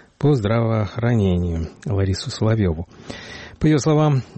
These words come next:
оставшимся на работе сотрудникам приходится брать дополнительные дежурства, чтобы обеспечить работу службы. Гендиректор Национального медицинского исследовательского центра имени Алмазова Евгений Шляхто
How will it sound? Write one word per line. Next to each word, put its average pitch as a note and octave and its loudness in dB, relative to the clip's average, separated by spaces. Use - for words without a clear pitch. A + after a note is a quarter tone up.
оставшимся B2 -2
на A2 2
работе B2 0
сотрудникам A#2+ 0
приходится C#3+ 0
брать C3+ 2
дополнительные G2+ 0
дежурства, A2+ 0
чтобы A#2 0
обеспечить G#2+ 0
работу A2+ 0
службы. A2 0
Гендиректор C3+ 2
Национального D3 2
медицинского C3+ 2
исследовательского B2+ 0
центра C3 2
имени B2+ 4
Алмазова A#2+ 2
Евгений F#2+ 0
Шляхто - -2